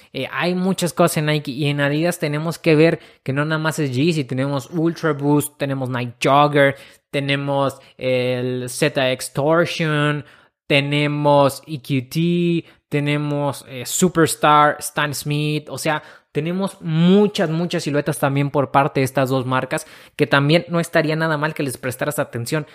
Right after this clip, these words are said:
Hay colaboraciones muy buenas, hay general releases muy, muy buenos. Entonces creo que también tenemos que, que, que ver ese tipo de cosas. ¿Sí? Si ya estás casado nada más con estas dos marcas o con una sola marca,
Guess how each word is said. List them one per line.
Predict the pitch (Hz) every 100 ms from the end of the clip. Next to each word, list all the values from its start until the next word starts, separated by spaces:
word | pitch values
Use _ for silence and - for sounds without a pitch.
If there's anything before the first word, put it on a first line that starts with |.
| - -
Hay | 151
colaboraciones | 160 170 139 123 113 131 151 139
muy | 147
buenas, | 135 143 151 143
hay | 156 135
general | 156 170 156 127
releases | 123 127 - 127
muy, | 120 139 175 180
muy | 147 143 151 135
buenos. | 123 139 143 131 - - -
Entonces | 127 123 147 160 -
creo | 160 156
que | 175 156 - -
también | - 131 143 165
tenemos | 185 180 180 180
que, | - 175 170 -
que, | 175 156
que | 165
ver | 165 175
ese | 175
tipo | 156 156 165
de | 139
cosas. | 151 147 127
¿Sí? | 156 160
Si | - 147
ya |
estás | 160 202 196
casado | 196 - 196 196 -
nada | 170 185
más | 180 185
con | - 175
estas | 170 180
dos | 170 160
marcas | 165 - - -
o | 139
con | 135 143
una | 175
sola | 170 180 170
marca, | 160 165 185